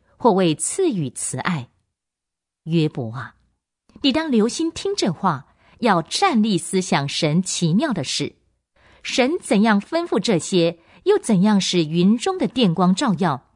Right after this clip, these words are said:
你知道吗？密云怎样浮于空中，那知识全备着奇妙的作为，你知道吗？地因南风而极静的时候，你的衣服怎样热起来，你知道吗？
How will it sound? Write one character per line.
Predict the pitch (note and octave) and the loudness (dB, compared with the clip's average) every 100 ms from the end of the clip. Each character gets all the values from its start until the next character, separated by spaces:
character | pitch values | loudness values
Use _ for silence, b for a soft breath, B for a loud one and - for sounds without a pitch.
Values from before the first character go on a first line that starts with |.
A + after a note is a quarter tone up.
| - | 0
你 | F#3 | 0
知 | - - | 0 -2
道 | F#4+ F#4+ | 0 0
吗？ | F3+ A#2+ - _ _ _ _ _ _ _ _ _ | 0 -4 -12 _ _ _ _ _ _ _ _ _
密 | G#3 F3 | 2 2
云 | D3+ C#3+ F#3+ | 2 2 2
怎 | D#3+ D3 | 0 0
样 | D#3+ D3+ | 0 -2
浮 | - D#3+ | -2 0
于 | D#3+ | -2
空 | - A3 G3+ | 0 0 2
中， | A3 G3+ G#3 b b b - | 2 0 -2 b b b 0
那 | G#3 E3+ | 2 2
知 | - G3 | 0 -2
识 | F#3 G#3 | 0 0
全 | D#3+ - G3 F3 | 0 0 0 2
备 | E4+ B3 | 0 0
着 | F#3 D3 | 0 -2
奇 | - - G3 | -2 0 0
妙 | D#4+ D4 | 0 -2
的 | |
作 | G3 C#4 A3 | -2 0 0
为， | F3 G3 A3+ B | 2 0 -4 B
你 | A3+ G3 | 4 4
知 | - - G4+ | 2 0 0
道 | A4+ D#4+ | 0 0
吗？ | F3+ - _ _ _ _ _ _ _ _ _ | 0 -4 _ _ _ _ _ _ _ _ _
地 | G#3 F3 | 0 2
因 | F#3+ F3 | 4 2
南 | C3 C#3+ | 0 -2
风 | G3+ F#3 F#3 | 2 2 2
而 | D3+ | -2
极 | E3 - D3+ | -4 -4 -4
静 | D#3 E4+ | 0 0
的 | A3+ | 0
时 | - D3+ | -2 -4
候， | - E3+ C3 - _ _ _ | -4 -6 -6 -10 _ _ _
你 | A#3+ | -2
的 | A3+ | 0
衣 | A#3+ F#4 | 0 -2
服 | - A3 | 0 -2
怎 | F#3 G3+ F#3+ | 0 2 4
样 | G#3+ | 4
热 | B3+ G4 | 2 0
起 | C4+ - E3+ | 0 -2 0
来， | D3 E3+ A3+ B | 0 -2 -4 B
你 | A#3 F#3 | 2 2
知 | - F4+ | 0 -2
道 | G4 F#4+ | 0 0
吗？ | G3+ C#3 | 0 -2